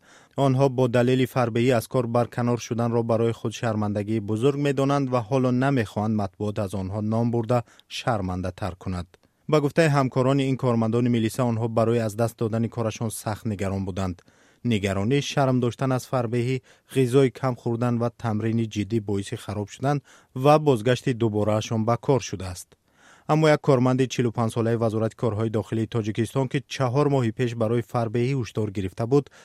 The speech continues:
با شرط افشا نشدن نامش بر رادیو آزادی گفت دوام سه ماه توانست خود را شانزده کیلو خراب کند. این کارمند وزارت کارهای داخلی تاجیکستان نود و شش کیلو وزن داشته است و حالا می‌گوید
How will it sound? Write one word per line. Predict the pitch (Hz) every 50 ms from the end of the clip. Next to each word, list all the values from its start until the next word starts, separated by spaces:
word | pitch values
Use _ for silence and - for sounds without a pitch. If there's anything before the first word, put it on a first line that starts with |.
| - _ _
با | - 151 139
شرط | - - 147 143 - -
افشا | 135 127 - - 123
نشدن | 127 117 107 - 117 120 120
نامش | 120 117 117 117 117 110 - -
بر | - 101
رادیو | 101 110 107 98 101 92
آزادی | 82 85 92 87 101
گفت | 107 123 147 151 - - _ - - - - _ - -
دوام | 147 143 151 156 156 151
سه | 135 - - - 151 147
ماه | 143 139 131 117 -
توانست | - 135 127 117 117 117 117 113 -
خود | - - 117 104 107
را | 104 104
شانزده | 101 - - 117 107 101 95 95 107 101 -
کیلو | - - 101 90
خراب | 87 - - 95 85 87 87 -
کند. | - 101 95 90 85 - _ _ _ _ _
این | 156 160 147
کارمند | - - 139 131 127 127 127 127
وزارت | 131 123 127 120 107 117 120 117
کارهای | - - 127 110 107 113 117
داخلی | 110 113 104 - 120 117 113
تاجیکستان | - 120 110 101 104 - 117 101 - 120 117 113 107
نود | 107 107 104 104 104 107
و |
شش | - - - 123 - -
کیلو | - 117 107 101 98
وزن | 98 101 95 87 92 92
داشته | 92 92 87 - - 104
است | 95 - - 107
و |
حالا | 101 98 104 104 101
می‌گوید | 101 98 92 104 123 139 143